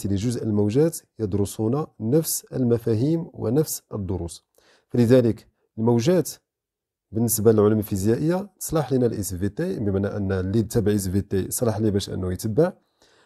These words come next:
وأنه يزيد يفهم، وكذلك سيونس مات إلى غير ذلك من الشعب الأخرى. Généralement, les séismes des fonds des océans causent des événements naturels appelés tsunamis,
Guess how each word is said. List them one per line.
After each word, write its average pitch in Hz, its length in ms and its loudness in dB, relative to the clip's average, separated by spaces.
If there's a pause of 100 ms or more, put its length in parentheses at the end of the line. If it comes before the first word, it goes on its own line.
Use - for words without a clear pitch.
(200)
وأنه 98 300 2
يزيد 95 200 2
يفهم، 165 400 2 (260)
وكذلك 120 480 2
سيونس - 340 -6
مات 185 280 -4 (100)
إلى 147 140 2
غير 127 160 4
ذلك 135 340 2
من 104 160 0
الشعب 147 360 -2
الأخرى. 110 500 -12 (2250)
Généralement, 156 680 4 (600)
les 113 160 2
séismes 208 540 2
des 135 120 6
fonds 214 360 2 (220)
des 120 200 4
océans 107 540 2 (500)
causent 208 340 2
des 139 220 4
événements 160 420 4
naturels 160 680 2
appelés 147 440 0
tsunamis, 95 540 -2